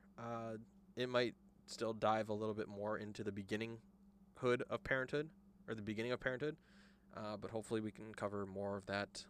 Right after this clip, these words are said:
or whatnot, um, s-, 'cause it's, early stages are a lot. You, you're talking,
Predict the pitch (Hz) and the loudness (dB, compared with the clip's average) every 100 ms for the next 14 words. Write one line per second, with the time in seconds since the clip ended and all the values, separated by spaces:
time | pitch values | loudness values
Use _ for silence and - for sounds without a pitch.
0 | - 104 101 98 98 104 107 110 107 - | -8 -4 -2 -2 0 0 2 2 0 -6
1 | - - - - 104 101 98 98 - - | -20 -20 -20 -6 0 0 0 -6 -16 -20
2 | - - - - - - 123 110 - 127 | -20 -20 -10 -6 -4 6 6 6 6 8
3 | 143 - 107 104 95 95 92 90 - - | 10 8 4 4 0 0 -2 -6 -12 -18
4 | - - - - 110 110 107 104 113 107 | -20 -20 -20 -6 0 4 4 4 4 4
5 | 101 98 | 2 0